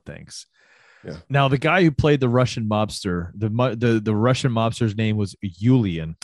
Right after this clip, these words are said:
Speaker 1: Uh, Alexei, S-, how would you say that? Sereb-,
Speaker 2: Serebrin-,
Speaker 1: Serebrikov?
Speaker 2: Ser-,
Speaker 1: Serebrikov.
Speaker 2: Serebrin-, yeah, sure.
Speaker 1: Serebrikov.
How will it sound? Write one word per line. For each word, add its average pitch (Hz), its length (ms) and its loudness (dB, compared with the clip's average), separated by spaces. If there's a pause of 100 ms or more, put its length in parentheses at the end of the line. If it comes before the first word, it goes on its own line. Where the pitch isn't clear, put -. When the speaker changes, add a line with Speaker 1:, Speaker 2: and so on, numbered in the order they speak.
(300)
Speaker 1:
Uh, 98 500 0
Alexei, 131 880 0 (240)
S-, - 380 -10
how 110 240 -4
would 107 120 -4
you 98 80 -10
say 92 240 -6
that? 85 260 -8
Sereb-, 101 560 -4
Speaker 2:
Serebrin-, 104 1700 -4 (120)
Speaker 1:
Serebrikov? 123 880 0
Speaker 2:
Ser-, - 200 2
Speaker 1:
Serebrikov. 123 340 4
Speaker 2:
Serebrin-, 110 580 -4 (400)
yeah, 104 280 -10 (280)
sure. 110 580 0 (160)
Speaker 1:
Serebrikov. 131 1080 2